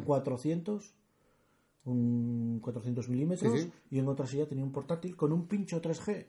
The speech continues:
Speaker 2: porque
Speaker 1: Claro.
Speaker 2: resulta que era un partido, eh, Oviedo-Real Madrid, de pretemporada, y en, en Oviedo no tenían preparado el wifi.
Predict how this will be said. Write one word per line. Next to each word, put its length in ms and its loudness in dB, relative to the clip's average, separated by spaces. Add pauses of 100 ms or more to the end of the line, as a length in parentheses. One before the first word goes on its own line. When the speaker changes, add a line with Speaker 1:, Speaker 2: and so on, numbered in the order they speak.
(140)
Speaker 2:
porque 240 -6
Speaker 1:
Claro. 140 -2
Speaker 2:
resulta 280 2
que 60 0
era 100 4
un 80 2
partido, 540 -4 (460)
eh, 400 0
Oviedo-Real 920 0
Madrid, 340 2 (1200)
de 360 2
pretemporada, 720 -2 (500)
y 640 0
en, 400 -2
en 160 -2
Oviedo 260 0
no 100 -2
tenían 260 -2
preparado 360 0
el 60 0
wifi. 420 -6